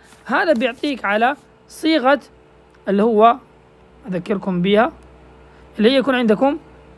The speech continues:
مضروب الكي، امسح هذا خلاص، مضروب الكي في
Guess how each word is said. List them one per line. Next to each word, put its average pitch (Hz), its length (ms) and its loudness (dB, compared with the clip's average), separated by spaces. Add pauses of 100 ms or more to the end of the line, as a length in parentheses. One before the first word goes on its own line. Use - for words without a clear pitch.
(240)
مضروب 226 440 2
الكي، 254 520 2 (1800)
امسح 180 300 -8
هذا 160 160 -4
خلاص، 170 440 -10 (3750)
مضروب 247 340 4
الكي 277 420 4 (1400)
في 214 280 0